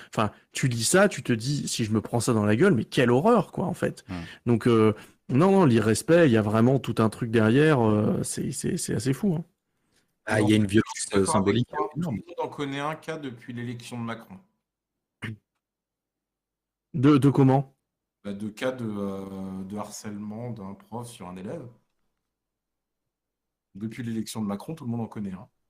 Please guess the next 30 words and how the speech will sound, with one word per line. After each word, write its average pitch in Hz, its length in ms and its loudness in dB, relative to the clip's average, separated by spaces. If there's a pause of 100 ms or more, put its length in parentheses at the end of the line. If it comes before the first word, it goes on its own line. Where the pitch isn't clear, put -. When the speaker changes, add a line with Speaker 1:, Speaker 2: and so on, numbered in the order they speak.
(1300)
Speaker 2:
Ah 113 160 4
oui, 131 120 6
bah 92 120 0
d'accord, 92 240 -6
oui. - 80 -12 (1120)
Celui 120 220 2
de 117 40 6
Macron 123 280 6
lui-même, 143 240 8
quoi, 110 100 2
tu 101 100 -8
veux 104 120 4
dire. 95 200 -2 (640)
Speaker 4:
Non, 175 160 0
non, 190 80 0
j'ai 151 60 -8
rien 139 160 -6
dit. 131 220 -12 (360)
Speaker 2:
Ok. - 200 -16 (1040)
Speaker 4:
Mais, 110 180 -4
euh, 110 160 -2
bon, 110 380 -8
euh, - 20 -16 (180)
si - 160 -20
vous 98 200 -14
êtes 101 120 -12
intelligent, 104 500 -10
vous 98 120 -16
avez 90 240 -18
compris. 120 380 -18